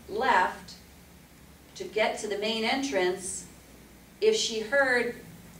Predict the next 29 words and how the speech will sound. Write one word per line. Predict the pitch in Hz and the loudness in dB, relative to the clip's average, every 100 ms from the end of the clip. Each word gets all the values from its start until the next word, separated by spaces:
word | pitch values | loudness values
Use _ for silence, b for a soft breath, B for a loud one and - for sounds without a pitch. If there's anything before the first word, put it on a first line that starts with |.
| - - - | -20 -20 -8
the | 208 | -6
flag | 208 - 214 262 262 247 170 | -6 -8 -6 -2 0 0 2
waving. | 180 165 151 - - - | 2 4 4 0 -4 -8
You | 180 | -4
know | 196 | -4
how | 214 | 0
you | 208 | 0
can | 190 | -2
hear | - 208 208 | -4 -2 0
that | 196 190 | 2 0
whipping | - 208 220 | -2 -2 -2
around | 214 214 214 | 0 0 0
up | 226 220 | 0 -4
there? | 233 233 240 240 - - - - - - B B B - - | -4 -4 -4 -8 -14 -20 -20 -20 -20 -20 B B B -16 0
Now, | 208 | 2
we | 269 | 2
could | 277 247 | -2 0
hear | 392 453 | 2 2
it | - | 4
that | 190 - | 2 2
day, | 180 180 | -2 -2
but | 185 | -4
what | 240 294 | -4 -4
if | |
it | - | -4
wasn't | 262 247 233 | -4 -4 -4
a | 226 | -6
windy | 185 185 180 | -6 -6 -8
day? | 185 208 226 - | -4 -2 -2 -6